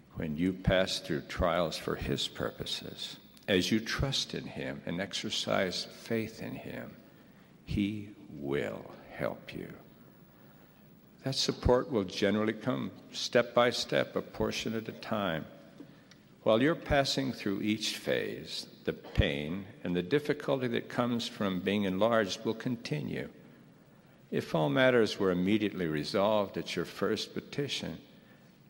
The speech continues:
you could not grow. Your Father in heaven and his beloved Son love you perfectly.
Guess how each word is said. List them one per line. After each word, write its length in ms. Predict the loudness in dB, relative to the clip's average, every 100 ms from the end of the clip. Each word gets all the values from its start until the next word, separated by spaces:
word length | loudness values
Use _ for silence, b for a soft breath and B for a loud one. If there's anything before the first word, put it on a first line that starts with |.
| -10
you 200 | -6 -4
could 280 | -2 -4 -2
not 280 | -4 -4 -6
grow. 500 | -4 -4 -6 -10 -14 -20 -20 -20 -20 -20 -20 -20 -20 -20 _ -20 -20 -8
Your 240 | 2 4 4
Father 480 | 2 4 4 4 0
in 120 | 0
heaven 400 | 2 2 2 0
and 160 | 0
his 220 | 2 0 0
beloved 540 | -4 0 2 2 0
Son 520 | -4 -2 -2 -2 -6 -10 -8 0
love 360 | 2 2 -2 -6
you 280 | -4 -2 -4 -10 -18
perfectly. 800 | -8 -8 -6 -10 -12 -12 -14